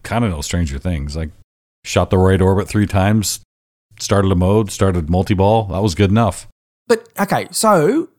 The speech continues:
Speaker 2: in a strange way, I'm going to full circle this whole conversation because the reason why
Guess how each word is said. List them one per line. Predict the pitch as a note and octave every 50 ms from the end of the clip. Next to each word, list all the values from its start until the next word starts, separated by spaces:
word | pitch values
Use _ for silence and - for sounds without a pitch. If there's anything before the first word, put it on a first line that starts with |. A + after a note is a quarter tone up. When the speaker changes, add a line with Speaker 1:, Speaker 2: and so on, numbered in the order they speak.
| _
Speaker 2:
in | - C4 D4+ E4
a | F4 C#4+
strange | - - - G#3+ G3 F#3+ F#3+ F3+ E3 D#3+
way, | D3+ D3 D3 D3+ C#3 A#2+ G#2+ A2 D3 E3 - -
I'm | D#3 F3+ A3 A3+
going | G3+ G3 F3+ E3 D#3+ D#3+ C#3+
to | - D#3 C#3 C#3 C#3+ C#3+ C3
full | - - - _ _ _ - - E4+ D#4+ C4+
circle | - - G#3 F3 F3 E3+ F3+ D#3+ D3+
this | C#3 C#3 C#3 C3+ -
whole | D#3+ D#3 D3 D3 D3+ D3+ C#3+ C#3 C3+ C3+ C#3 C3 - _ _ _ _ -
conversation | - D3 C3 C#3 C3+ - C#3 B2 B2 B2 - C3+ A#2 - - F3 D#4+ - _ _ _ _ _ _ _ - C#3+
because | B2+ F3+ D#3+ - - - - E4 C#3+ A2 - - - - - - - - _ _ _ _ _ _ -
the | F3+ G3
reason | F3+ F3 B3 C#4 C#4+ C4+ B3+ F4 F4 C#4+ G#3+
why | F#3 D#3 D3+ D3+ C#3 A#2+ - - - E3 A3+ D4 D4